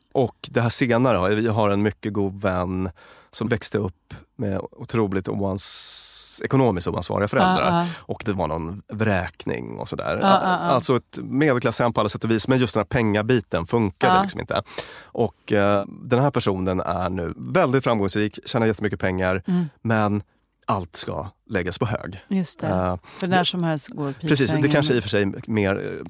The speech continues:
Speaker 1: kanske är det mer den här andra kategorin då, smärtsamma händelser och sådär.
Speaker 2: Ja, just det.
Speaker 1: Eh, möjligen. Men jag kan ge ett exempel på det här med pengaskript då, som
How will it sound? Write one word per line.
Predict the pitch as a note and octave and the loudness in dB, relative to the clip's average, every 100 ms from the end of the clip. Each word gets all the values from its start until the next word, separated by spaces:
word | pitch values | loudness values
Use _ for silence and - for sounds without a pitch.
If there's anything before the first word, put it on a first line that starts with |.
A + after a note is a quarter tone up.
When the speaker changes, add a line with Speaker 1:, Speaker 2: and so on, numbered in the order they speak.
| - - | -16 -2
Speaker 1:
kanske | C#3 A2 A#2 | 0 2 2
är | F#2+ | 0
det | |
mer | F2 F2 | 0 -2
den | F2+ F#2+ | -2 0
här | |
andra | F#2+ G2+ G#2 | 2 2 2
kategorin | G#2 - G2+ - E2+ | -2 -4 -4 -4 -4
då, | E2+ F#2 | -2 -2
smärtsamma | G#2 A2 - F#2+ | 0 -2 0 0
händelser | G2 F#2+ F#2+ F#2 C#2 | 2 0 0 -2 -4
och | |
sådär. | - C#2+ F#2+ - | -4 -2 -2 0
Speaker 2:
Ja, | G3 | 0
just | G3 - | 0 0
det. | |
Speaker 1:
Eh, | A2 G#2 G#2 | 2 4 4
möjligen. | G#2 F#2+ F2+ G#2 | 2 2 2 0
Men | A#2 C#3+ D#3+ | 2 4 4
jag | D#3+ | 4
kan | |
ge | C#3 | 0
ett | |
exempel | - G#2 F#2 F#2+ | 0 -2 -2 -4
på | G#2 F#2 | -2 -2
det | F2 F#2+ | -2 0
här | F2 | -2
med | F2 F2 F2+ | 0 -2 -4
pengaskript | G2+ G2+ G2+ A2 - | -2 0 0 -2 -2
då, | G#2 | -4
som | F#2+ G2 F2 | -6 -6 -8